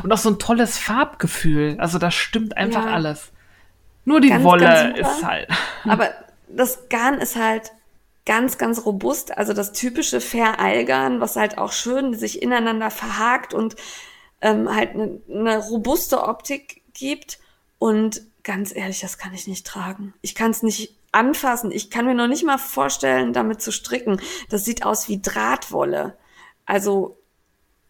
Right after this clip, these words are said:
Speaker 2: <laughs>
Speaker 1: Es ist
Speaker 2: aber mit,
Speaker 1: nicht für jeden
Speaker 2: mit
Speaker 1: was.
Speaker 2: anderem Garn funktioniert das halt, glaub ich, auch nicht.
Speaker 1: Nee,
Speaker 2: Also da,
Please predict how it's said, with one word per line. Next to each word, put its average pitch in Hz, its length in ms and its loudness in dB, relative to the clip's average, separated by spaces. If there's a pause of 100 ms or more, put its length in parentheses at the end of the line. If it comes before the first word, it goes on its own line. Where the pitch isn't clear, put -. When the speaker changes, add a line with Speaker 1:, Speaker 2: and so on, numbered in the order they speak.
(100)
Speaker 2:
<laughs> - 60 -18 (1500)
Speaker 1:
Es 220 220 2
ist - 380 -4
Speaker 2:
aber 220 200 4
mit, 233 240 0
Speaker 1:
nicht 196 220 2
für 170 120 -2
jeden 156 220 -4
Speaker 2:
mit 247 200 2
Speaker 1:
was. 214 80 0
Speaker 2:
anderem 269 500 0
Garn 247 340 2
funktioniert 247 680 -2
das 202 220 -6
halt, 202 300 -4
glaub 185 220 0
ich, - 160 -6
auch 196 140 -8
nicht. - 440 -10 (680)
Speaker 1:
Nee, 185 240 8
Speaker 2:
Also 180 280 6
da, 220 60 -4